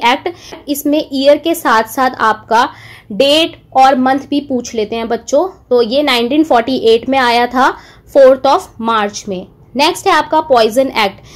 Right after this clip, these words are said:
ये आया था आपका नाइनटीन नाइनटीन में। नेक्स्ट है आपका prevention of cruelty to animal act, ये आया था नाइनटीन सिक्सटी। इसमें आपके ऐसे क्वेश्चन पूछा जाता है कि prevention of cruelty to animal act कौन से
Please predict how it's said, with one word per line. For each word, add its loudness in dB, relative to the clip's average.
ये 2
आया 4
था 0
आपका 0
नाइनटीन 0
नाइनटीन -2
में। 0
नेक्स्ट -2
है 4
आपका 2
prevention -2
of 0
cruelty 0
to 0
animal 0
act, -2
ये 0
आया 2
था -2
नाइनटीन -2
सिक्सटी। -6
इसमें 0
आपके 2
ऐसे 0
क्वेश्चन 0
पूछा -6
जाता 0
है 2
कि -4
prevention 0
of 2
cruelty 2
to -2
animal -2
act -6
कौन 2
से -2